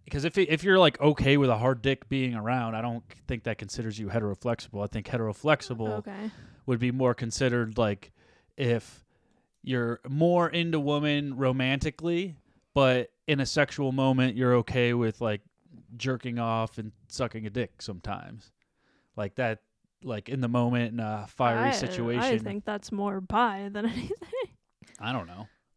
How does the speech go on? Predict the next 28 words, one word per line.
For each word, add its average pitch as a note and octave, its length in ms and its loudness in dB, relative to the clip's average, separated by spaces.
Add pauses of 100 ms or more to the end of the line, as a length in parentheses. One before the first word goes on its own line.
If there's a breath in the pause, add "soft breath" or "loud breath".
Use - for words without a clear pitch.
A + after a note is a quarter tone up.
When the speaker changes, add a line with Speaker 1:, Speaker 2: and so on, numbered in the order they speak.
(160)
Speaker 1:
I A2+ 80 -8
don't C#3 160 -4
think F#2+ 180 -10
so. G#2 240 -8 (460)
I - 100 -6
think, D#3+ 260 -2
Speaker 2:
Okay. C3+ 200 -6
Speaker 1:
uh, - 60 -12
that's, D#3+ 340 -2
I D#3+ 100 6
think F#3 140 2
that's F3+ 220 6
being D3 380 4
flexible, B2 500 2
saying A#2+ 280 0
sexually B2+ 840 2 (300 soft breath)
you'll, A#2+ 480 -4
you'll C3 140 -4
be B2 140 0
able A2+ 140 -4
to A2+ 80 -4
do C#3+ 240 2
that A#2 200 0
stuff. G2 360 -10
Bi, C3+ 600 8
I - 40 2
think C3 220 -4
if, B2 100 -6